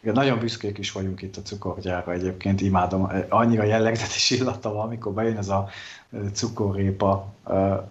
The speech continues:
ö, ez a cukorkampány, ugye. Az egész városba átható cukorrépa szag van, de nem baj, működjön addig, amíg működik. És az a legszebb ebben, és így legyártják a cukrot, ugye tök jó polgármester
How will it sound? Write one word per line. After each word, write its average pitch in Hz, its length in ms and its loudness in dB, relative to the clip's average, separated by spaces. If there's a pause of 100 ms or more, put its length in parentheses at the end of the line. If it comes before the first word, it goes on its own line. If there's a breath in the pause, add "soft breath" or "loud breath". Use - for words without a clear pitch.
ö, 92 480 0
ez 98 140 2
a 107 40 0
cukorkampány, 101 1000 2
ugye. 98 220 0 (600 loud breath)
Az - 100 -14
egész 101 420 0
városba 104 560 2
átható 101 480 -2
cukorrépa 101 680 0
szag 98 260 2
van, 107 280 4 (300)
de - 60 2
nem 113 180 4
baj, 104 300 2 (120)
működjön 98 540 -6
addig, 95 380 -6
amíg 95 200 2
működik. 110 480 2 (400 loud breath)
És - 120 -6
az 131 100 0
a 135 60 4
legszebb 117 380 0
ebben, 113 140 0
és 104 140 0
így 98 180 -6
legyártják 110 560 0
a - 60 -10
cukrot, 127 520 -4
ugye 101 200 -4
tök 107 260 0
jó 101 180 -2
polgármester 92 680 -2